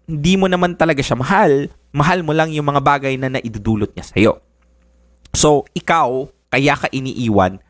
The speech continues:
dahil in the first place, your definition of love to that person is wrong. Kaya ka umibig, tapos ka iniwan. Kasi minsan yung pagmamahal na binibigay natin doon sa tao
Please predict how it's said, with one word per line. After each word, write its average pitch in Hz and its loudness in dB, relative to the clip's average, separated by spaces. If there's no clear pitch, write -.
dahil 120 0
in 113 -10
the 107 -2
first - -2
place, 110 -2
your 107 0
definition 127 -2
of 107 -8
love 190 2
to 170 -2
that 135 0
person 101 -4
is 90 -2
wrong. - 2
Kaya 156 2
ka - -2
umibig, 127 -2
tapos - -2
ka - -2
iniwan. 104 0
Kasi - -6
minsan 202 0
yung 143 -2
pagmamahal 165 0
na 151 -4
binibigay 160 -2
natin 170 -2
doon 202 2
sa 226 -6
tao 90 0